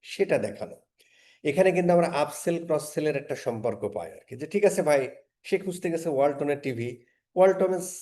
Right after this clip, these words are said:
সেম দামে আর একটা টিভি দেখালাম, "ওয়ালটন আপনার কাছে নাই", এটা একটা ব্যাপার। তো এইটা সে শেখালো এবং সে বলল যে, "ভাই, তোমার কাছে যদি এই বল পেনটা না থাকে, তুমি আমাকে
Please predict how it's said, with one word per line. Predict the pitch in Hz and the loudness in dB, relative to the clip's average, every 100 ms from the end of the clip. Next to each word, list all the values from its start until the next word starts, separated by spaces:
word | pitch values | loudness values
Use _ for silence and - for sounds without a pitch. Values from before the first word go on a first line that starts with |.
| - - | -16 0
সেম | 208 226 214 | 4 4 4
দামে | 156 135 175 | 2 2 -2
আর | - 175 | -2 -4
একটা | 175 160 | -4 -6
টিভি | 147 139 | -2 0
দেখালাম, | 120 117 117 | 0 0 0
"ওয়ালটন | 180 208 196 175 | 2 4 4 2
আপনার | 143 127 | 0 -4
কাছে | 120 - | -4 -8
নাই", | 92 - _ _ _ _ _ _ _ - | -12 -14 _ _ _ _ _ _ _ 2
এটা | 175 | 2
একটা | 175 | 4
ব্যাপার। | 120 95 90 - _ _ - _ _ _ 269 | 0 -2 -6 -14 _ _ -20 _ _ _ 6
তো | |
এইটা | 254 214 214 | 8 8 8
সে | 214 175 | 4 0
শেখালো | 143 120 101 - _ _ _ _ _ _ _ _ - | -2 -4 -8 -8 _ _ _ _ _ _ _ _ 2
এবং | 165 190 | 2 4
সে | 180 | 4
বলল | 180 202 247 | 4 4 4
যে, | 202 | 4
"ভাই, | 165 156 151 | 4 0 0
তোমার | 151 156 | -4 -4
কাছে | 156 | -6
যদি | 151 143 | -8 -4
এই | 139 | 0
বল | 135 135 | 0 0
পেনটা | 147 147 170 | -4 -6 -4
না | 180 | -4
থাকে, | 180 170 | -4 -6
তুমি | 165 165 | 0 2
আমাকে | 160 165 | 2 0